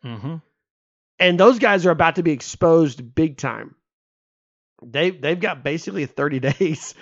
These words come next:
Speaker 2: to get ready to go and show up and be somewhat in shape. My, uh, you know, my son played college football, and the very first thing you do when you get, get on campus is you do a physical attribute test. You have to pass that if you wanna get into some of the team workouts.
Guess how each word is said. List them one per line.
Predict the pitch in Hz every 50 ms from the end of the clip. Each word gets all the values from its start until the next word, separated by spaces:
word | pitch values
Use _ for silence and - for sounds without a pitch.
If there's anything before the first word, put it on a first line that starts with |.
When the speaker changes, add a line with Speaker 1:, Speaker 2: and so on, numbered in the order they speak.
| - - _ -
Speaker 2:
to | - 147
get | 143 156 165 151
ready | 147 147 156 165 180 165 147 135 127 120 117
to | - 143
go | 143 135 156 151 147 147 147
and | 139 143 131
show | - - 151 139 135
up | 135 135 131 131
and | 135 135 131 120
be | 135 131 127 127
somewhat | - - - 147 147 139 131 123
in | 120 120 117
shape. | - - 170 165 147 - 135
My, | 147 160 170 160 - - - - _ _ -
uh, | 165
you | 160 160
know, | 151 139
my | 156 147
son | - - - 269 233 190
played | - - 151 143
college | - 147 143 139 131 -
football, | 226 240 202 160
and | 143 143
the | 143
very | 135 147 160 185
first | 175 - 226 208 - -
thing | - 226 220 208 196
you | 190 185
do | 156 180 196 233 202 147
when | 143 147 151
you | 147
get, | 139 151 160 160
get | 147 160 160
on | 147 139
campus | - 185 214 220 - 165 143 - - _ _ - _ _
is | - 160 156 127
you | 175 175
do | 156 190 185
a | 170
physical | - - - 170 170 170 190 - 180 190
attribute | 165 156 165 - 214 190 165 180 180
test. | - 135 117 107 - - - _ _ _ _ _ _ _ _ -
You | 160 175
have | 165 156 175 - -
to | 196
pass | - - 170 190 240 240 - -
that | - 139 127 131 135 - _ _ _ _ -
if | - 151 -
you | 170 175
wanna | 165 175 180 165 160
get | 143 135 160 156
into | 160 156 151 - -
some | 131 - 170 156 156
of | 139
the | 139
team | - - 151 147 151
workouts. | 151 202 240 - - 123 113 - - - -